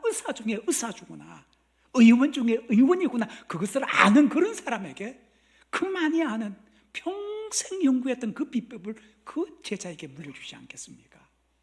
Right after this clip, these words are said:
여러분, 믿음, 믿음이라고 하는 것도 오랜 시간 동안 산전수전 다 겪으면서 그 사건을 통해서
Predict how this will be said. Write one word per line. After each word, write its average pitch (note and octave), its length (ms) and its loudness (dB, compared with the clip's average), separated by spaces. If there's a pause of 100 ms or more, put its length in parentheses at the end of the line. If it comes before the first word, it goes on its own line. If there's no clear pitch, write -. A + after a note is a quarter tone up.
(2000)
여러분, - 280 -16
믿음, C#3+ 300 -12
믿음이라고 D3+ 480 -6
하는 A2+ 220 -14
것도 E3 440 -18 (720)
오랜 G#2 640 -12
시간 A3+ 380 -10
동안 C3+ 460 -20 (480)
산전수전 F#3+ 960 -6
다 - 100 -10 (560)
겪으면서 A3 560 -4
그 C#4+ 160 -6
사건을 D4 720 -6
통해서 A#3+ 440 -8